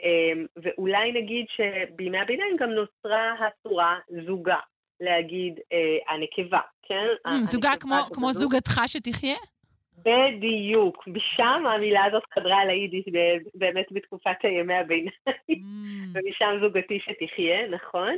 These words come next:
Speaker 2: יפה.
Speaker 1: אה, או זוגתך שתחיה, ואחד הדברים אולי הרווחים שאנחנו מכירים היום, זה הרבה אנשים אומרים, אה,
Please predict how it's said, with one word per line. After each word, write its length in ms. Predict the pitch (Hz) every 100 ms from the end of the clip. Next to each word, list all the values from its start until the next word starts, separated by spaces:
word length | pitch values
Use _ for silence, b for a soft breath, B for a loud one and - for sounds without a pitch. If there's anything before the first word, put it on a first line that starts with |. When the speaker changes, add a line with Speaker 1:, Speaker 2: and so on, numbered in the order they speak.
| -
Speaker 2:
יפה. 260 | 175 -
Speaker 1:
אה, 680 | 196 175 190 180 175 180 175 -
או 180 | 175 170
זוגתך 320 | 165 160 - 165 160
שתחיה, 340 | 220 208 294 466 B B B
ואחד 960 | 175 190 202 190 185 - - - 240 302
הדברים 340 | 277 240 269 269
אולי 180 | 247 269
הרווחים 500 | 208 175 180 - 294
שאנחנו 320 | 285 254 - -
מכירים 300 | - 233 240
היום, 400 | 262 392 349 320
זה 260 | 220 208 202
הרבה 200 | 196 190
אנשים 240 | 226 233 254
אומרים, 240 | 254 285 - B B -
אה, 340 | 220 220 208